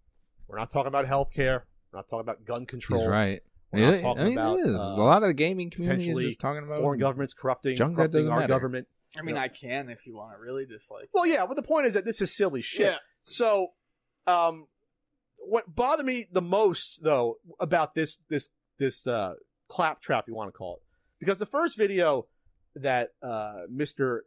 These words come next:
Speaker 1: Mister Hanley did, uh, the quartering did, didn't bother me 'cause, like, yeah, this is part of the ecosystem.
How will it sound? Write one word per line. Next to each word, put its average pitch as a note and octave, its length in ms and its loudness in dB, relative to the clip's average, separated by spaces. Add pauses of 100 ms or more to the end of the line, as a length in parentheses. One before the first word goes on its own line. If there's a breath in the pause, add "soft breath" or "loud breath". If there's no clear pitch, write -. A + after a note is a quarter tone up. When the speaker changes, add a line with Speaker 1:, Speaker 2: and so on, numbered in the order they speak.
Speaker 1:
Mister C#3 260 -4
Hanley C3+ 320 -4
did, B2 320 -2
uh, G#2+ 220 -8
the A2 120 -10
quartering C#3+ 540 -4
did, B2+ 300 -2 (340)
didn't A3 240 -4
bother F#3 360 2
me C3 160 -4
'cause, E3 160 0
like, F3+ 140 0 (180)
yeah, A#3 160 -4
this G3+ 180 -6
is G3 80 -10
part F3 260 0
of C#3+ 60 -4
the C3 180 -6
ecosystem. B2 460 -6